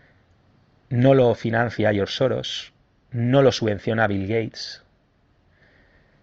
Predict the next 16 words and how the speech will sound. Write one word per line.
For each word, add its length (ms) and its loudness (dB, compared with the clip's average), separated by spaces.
no, 640 6
<laughs> 580 -20
no 120 0
sale 180 8
adelante 580 4
con, 800 2
con 200 2
fondos 500 2
del, 560 -6
del 260 0
Fondo 260 2
Monetario 340 4
Internacional, 540 -2
válgame 300 -4
la 100 -2
redundancia. 680 -6